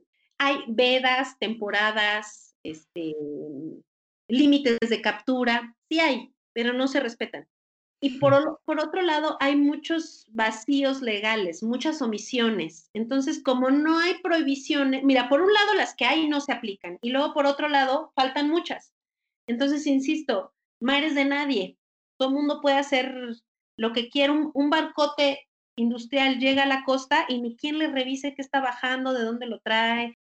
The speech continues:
Speaker 1: dónde lo va a vender. No, no hay presupu-, en México, uno de los grandes problemas en la pesca es la inspección y vigilancia. Históricamente no ha habido lana para hacer inspección y vigilancia.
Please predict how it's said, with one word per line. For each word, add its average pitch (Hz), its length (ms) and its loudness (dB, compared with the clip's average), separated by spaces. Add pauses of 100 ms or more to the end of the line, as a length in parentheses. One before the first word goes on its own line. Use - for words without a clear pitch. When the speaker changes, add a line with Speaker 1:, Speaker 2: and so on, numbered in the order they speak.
(140)
Speaker 1:
dónde 247 300 -2
lo 226 80 -2
va 220 80 0
a 220 40 -2
vender. 214 580 -4 (340)
No, 262 320 -2
no 233 160 2
hay 262 180 2
presupu-, 277 420 0
en 262 100 4
México, 311 460 2
uno 294 180 2
de 269 60 0
los 220 140 -2
grandes 254 240 -6
problemas 233 420 -6
en 214 80 -8
la 180 140 -8
pesca 202 260 -8
es 233 60 -10
la 220 60 -8
inspección 208 440 -8
y 214 40 -4
vigilancia. 175 500 -12 (340)
Históricamente 254 720 -4
no 254 160 -2
ha 285 100 4
habido 277 260 0
lana 240 320 -2
para 180 160 -2
hacer 214 180 -6
inspección 220 540 -6
y 190 40 -8
vigilancia. 311 420 -6